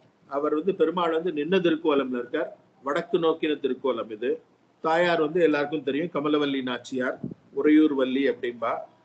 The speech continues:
வடக்கு பார்த்துட்டு இருக்கிற தாயார் வந்து ஒரே தாயார் எல்லா திவ்ய தேசத்துலயும் இந்த தாயார் தான் அப்படிம்பா.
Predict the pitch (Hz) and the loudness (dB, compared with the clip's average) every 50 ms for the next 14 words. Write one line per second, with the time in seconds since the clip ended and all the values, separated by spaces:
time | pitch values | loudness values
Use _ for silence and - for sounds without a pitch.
0 | _ _ _ _ _ _ _ _ _ _ _ _ _ _ _ _ _ _ _ _ | _ _ _ _ _ _ _ _ _ _ _ _ _ _ _ _ _ _ _ _
1 | _ _ - 147 170 208 - - 247 190 - - 196 190 190 - 185 165 160 156 | _ _ -2 0 0 -2 -2 -2 -4 0 2 2 2 4 4 2 0 0 -2 -6
2 | 160 - _ - 165 156 160 - 147 143 147 151 151 151 147 143 143 147 151 180 | -8 -8 _ -2 -2 -2 0 -2 0 0 2 2 2 2 0 0 -2 2 4 4
3 | 202 220 214 - 131 135 139 160 190 220 233 226 - 190 180 175 175 170 160 147 | 4 4 2 0 0 2 6 8 10 10 10 8 6 2 -2 0 -2 -2 -2 -2
4 | 139 143 151 147 147 151 143 147 160 156 156 151 147 - - 220 185 143 139 139 | -4 -4 -4 -6 -8 -10 -14 -16 -14 -12 -12 -12 -12 -14 -14 -14 -14 -8 -8 -8
5 | 131 135 143 131 131 127 127 123 123 131 117 104 101 104 117 107 101 104 110 | -8 -6 -6 -4 -4 -4 -4 -6 -8 -10 -12 -12 -16 -18 -20 -18 -18 -20 -20